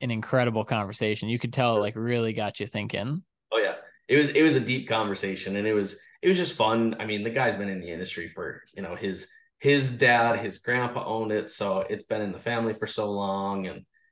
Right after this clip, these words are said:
Speaker 2: it's just fun to hear that wisdom to somebody that
Speaker 1: Yeah.
Speaker 2: has probably seen most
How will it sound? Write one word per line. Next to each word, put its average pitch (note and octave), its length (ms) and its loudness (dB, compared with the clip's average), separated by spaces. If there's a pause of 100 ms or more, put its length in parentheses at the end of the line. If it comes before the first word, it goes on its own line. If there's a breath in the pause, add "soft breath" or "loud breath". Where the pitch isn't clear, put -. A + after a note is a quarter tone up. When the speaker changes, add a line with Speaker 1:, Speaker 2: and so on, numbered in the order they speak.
(280)
Speaker 2:
it's G2+ 200 -4
just - 300 -8
fun C#3 240 6
to G#2+ 60 2
hear A2 220 -4
that F2 220 -4
wisdom - 600 -8
to - 140 -10
somebody G#2+ 420 -2
that G2 140 -2
Speaker 1:
Yeah. G2 40 -4
Speaker 2:
has G2 200 -6
probably A2+ 420 2
seen G2+ 580 -2 (880 soft breath)
most A#2 1040 2